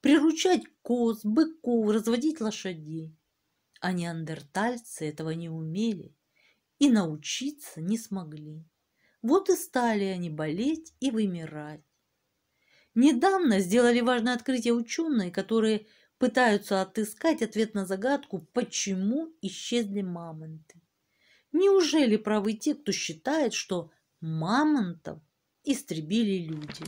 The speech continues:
Ученые рассуждали так.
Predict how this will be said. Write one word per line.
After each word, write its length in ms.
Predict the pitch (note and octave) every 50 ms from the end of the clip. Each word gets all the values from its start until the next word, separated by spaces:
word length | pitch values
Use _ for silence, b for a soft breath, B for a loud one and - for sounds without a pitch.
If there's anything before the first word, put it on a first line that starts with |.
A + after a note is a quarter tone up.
| D#3 D#3 _ _ _ - _ _ _ _ _ _ _ _ _ _ _ _ _ _ _ _ _ _ _ _ _ _ _ _ _ _ _ _
Ученые 560 | - A#3+ A3 - - F4+ G4 G4 E4+ C4+ A3
рассуждали 640 | G3+ A3 G#3+ - A3+ A3 F#3+ G3 A3+ D4 D4 C4 B3
так. 580 | G#3+ - _ - D#3+ D3+ D3 - _ - _